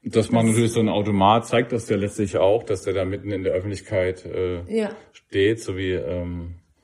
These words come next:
Speaker 1: darf man nicht verwechseln, wenn damals der Onkel einem Zigaretten, äh, holen geschickt hat, dass man an den falschen Automat geht. <laughs> Äh, ähm,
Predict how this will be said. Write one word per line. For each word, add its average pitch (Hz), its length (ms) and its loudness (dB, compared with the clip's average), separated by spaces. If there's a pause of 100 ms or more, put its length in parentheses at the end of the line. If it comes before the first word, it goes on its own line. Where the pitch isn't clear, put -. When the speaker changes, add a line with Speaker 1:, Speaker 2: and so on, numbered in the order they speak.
(280)
Speaker 1:
darf 92 180 0
man 98 80 -2
nicht 92 140 -6
verwechseln, 92 400 -2
wenn 90 180 -2
damals 90 380 -2
der - 120 -2
Onkel 92 220 -2
einem 90 240 -2
Zigaretten, 95 720 -2
äh, 92 380 -2
holen 98 220 -2
geschickt - 280 -10
hat, 95 100 0
dass 90 160 -6
man 90 100 -4
an 85 100 -4
den - 40 -8
falschen 87 320 0
Automat 95 400 0
geht. 95 220 -6 (220)
<laughs> 120 200 -8
Äh, 107 200 4 (1160)
ähm, 98 640 -2